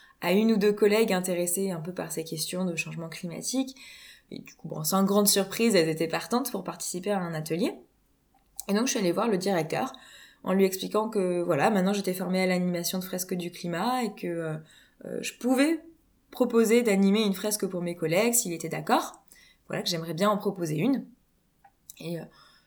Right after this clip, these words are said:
je savais que lui-même était sensible au sujet, donc je craignais pas spécialement une opposition un peu stérile, euh, sur le sujet. Et d'ailleurs, il connaissait pas la fresque du climat, il était un peu curieux,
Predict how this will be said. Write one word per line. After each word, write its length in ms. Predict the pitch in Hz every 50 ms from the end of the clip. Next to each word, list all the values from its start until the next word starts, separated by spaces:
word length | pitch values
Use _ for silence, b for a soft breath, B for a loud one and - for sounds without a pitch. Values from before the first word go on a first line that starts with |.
| b b
je 100 | - 180
savais 300 | - 202 202 226 254 240
que 80 | 240
lui-même 520 | 220 202 202 208 202 202 202 208 220 233 240
était 200 | 202 190 - 156
sensible 420 | - 160 160 156 - 196 185 190
au 60 | 202 202
sujet, 320 | 202 - 214 202 226 226
donc 300 | 196 185 180 180 180 170
je 100 | 160 165
craignais 420 | 160 - - - 190 185 180 175
pas 240 | 175 - 196 202 202
spécialement 760 | 202 - - - 208 202 - 208 202 202 214 220 220 220 220
une 120 | 208 190 170
opposition 500 | - - 170 165 160 165 165 - 190 185
un 60 | 175
peu 160 | 170 - -
stérile, 640 | 147 - - 175 175 170 185 190 190 196 190 185 175
euh, 120 | 165 165 156
sur 180 | 156 - 165
le 120 | 165 160 160
sujet. 420 | 160 - - 165 185 240 262 254 B B B B B B B B B B B B B B -
Et 60 | -
d'ailleurs, 240 | 175 175 202 233 220
il 100 | 202 202
connaissait 480 | 196 185 175 165 160 - - - 170
pas 280 | - - 220 226 226 226
la 120 | 214 190
fresque 280 | - - 180 - - 180
du 140 | 165 165 160
climat, 360 | - - 170 180 190 208 214
il 100 | 180 156
était 120 | 151 -
un 100 | 165 147 -
peu 100 | - 190
curieux, 500 | 190 - - 165 160 170 190 226 233